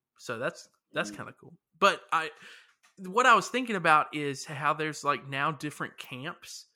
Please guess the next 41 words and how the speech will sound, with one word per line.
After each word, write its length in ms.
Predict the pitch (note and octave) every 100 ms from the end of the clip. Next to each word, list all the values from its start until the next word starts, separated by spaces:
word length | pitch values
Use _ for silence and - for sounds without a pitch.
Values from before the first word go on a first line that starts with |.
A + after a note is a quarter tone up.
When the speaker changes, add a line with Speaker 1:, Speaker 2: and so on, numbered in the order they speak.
| _ _ _ _
Speaker 1:
Like, 240 | C#3 D3 C3+
take, 220 | F3+ E3+
for 80 | E3
example, 400 | D3 D3+ D#3 C#3
I 100 | C#3+
find 360 | - D3+ D#3
that 100 | C#3+
I 80 | B2+
drink 320 | B2 C#3 C#3
a 60 | B2
lot 280 | A#2+ A#2 D3
more 240 | C3 - -
Aha 540 | A#2 A2 - A2 G#2+
water 500 | B2 B2+ D#3 E3+ E3+ _ _ - _
now. 400 | D#3+ F3+ F#3+ G#3+
Speaker 2:
Mm-hmm. 360 | C3 A#2+ A2 C3 - _ _ _ _ C#3+
Speaker 1:
But 240 | D#3+ D3
then, 440 | D#3 D3 C#3 C#3 - _ _ _ _ C3
uh, 200 | B2+ A#2
Speaker 2:
Why? 360 | A#2+ C3+ A#2 - _ -
Speaker 1:
I, 320 | E3 F#3 F3 - _ E3+ -
I 120 | F3+
don't 180 | A#3+ C4
know. 160 | D4 F#3
There's 260 | E3 D#3+
one 220 | E3+ A3+
flavor 360 | B3 G#3 G3+ F#3+
I 60 | C3
really 360 | B2+ D#3 D#3+
like. 380 | B2 A#2+ D#3 - B2+
I've 120 | C3+
got 120 | D#3+
it 60 | A#2+
right 180 | C3 C3+
here 140 | B2+
with 240 | A2+ A#2 -
me. 200 | G2 _ _
Um, 360 | C3 C3+ B2+ B2+ _ _ _ _ -
it 100 | F3
is 180 | G3 - -
called, 540 | D#3 C#3+ C3 D#3